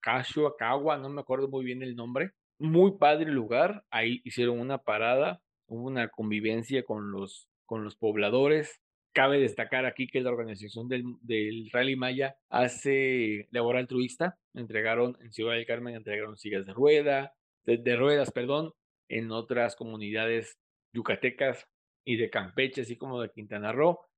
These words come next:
entregaron apoyos para, para familias vulnerables y para gente que lo necesita. O sea, la labor que, que hace el licenciado Benjamín de la Peña, eh, es muy buena.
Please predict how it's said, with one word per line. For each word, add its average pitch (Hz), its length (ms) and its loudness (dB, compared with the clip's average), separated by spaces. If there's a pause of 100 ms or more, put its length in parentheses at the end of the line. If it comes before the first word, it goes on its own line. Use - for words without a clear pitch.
(180)
entregaron 120 540 0
apoyos 120 480 -4
para, 101 360 -4 (480)
para 107 240 0
familias 113 460 -2
vulnerables 131 840 0 (220)
y 117 160 -6
para 110 580 0 (300)
gente 190 340 2
que 165 120 -2
lo 127 100 -2
necesita. 101 560 -16
O - 80 -20
sea, 110 320 -2 (160)
la 123 160 0
labor 139 640 4
que, 107 420 -2
que 123 160 0
hace 131 300 0
el 120 100 0
licenciado 117 500 2
Benjamín 120 680 -6 (440)
de 120 140 4
la 110 120 2
Peña, 143 520 -2 (460)
eh, 107 500 -4
es - 400 -12
muy 127 300 2
buena. 139 500 0